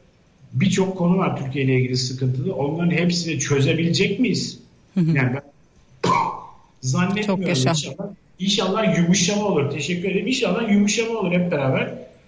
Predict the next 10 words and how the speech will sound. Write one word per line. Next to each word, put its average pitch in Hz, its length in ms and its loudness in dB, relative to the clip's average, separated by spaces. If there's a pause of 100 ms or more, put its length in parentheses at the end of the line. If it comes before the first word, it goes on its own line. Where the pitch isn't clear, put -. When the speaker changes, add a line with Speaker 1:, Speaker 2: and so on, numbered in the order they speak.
(260)
Speaker 1:
Yani 160 360 -4 (240)
bakacağız 185 560 -2
yani 143 240 0
ne 160 60 -4
olacağını. 139 400 0 (200)
O 180 100 2
yüzden 208 240 2
Speaker 2:
Peki. 185 120 4
Speaker 1:
nato 202 260 0
zirvesi 208 640 -2